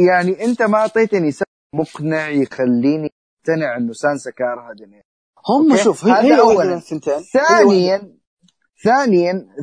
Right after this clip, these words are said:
Speaker 1: ثانيًا، آه، ليش أنت ما أنت متقبلاها كملكة؟ يا روح أمك، يا روح البيتش كاتلين.
Speaker 2: هي يا أخي صوم، الله يلعنك، استغفر الله. د-، استفزتني.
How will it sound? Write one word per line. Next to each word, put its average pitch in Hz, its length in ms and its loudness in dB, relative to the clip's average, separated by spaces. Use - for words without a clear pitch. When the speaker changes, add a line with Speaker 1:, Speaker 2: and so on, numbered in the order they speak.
Speaker 1:
ثانيًا، 180 640 2
آه، 151 640 0
ليش 156 360 4
أنت 214 140 2
ما 208 100 2
أنت 202 140 0
متقبلاها 190 600 0
كملكة؟ 185 440 -6
يا 170 80 2
روح 151 240 -4
أمك، 196 400 -6
يا 131 180 -4
روح 135 220 -6
البيتش 131 420 -2
كاتلين. 160 380 -4
Speaker 2:
هي 185 640 2
يا 156 160 2
أخي 147 380 -8
صوم، 147 340 -2
الله 131 320 -4
يلعنك، 101 480 -4
استغفر - 500 -12
الله. 95 300 -2
د-، 110 140 -8
استفزتني. 135 840 -4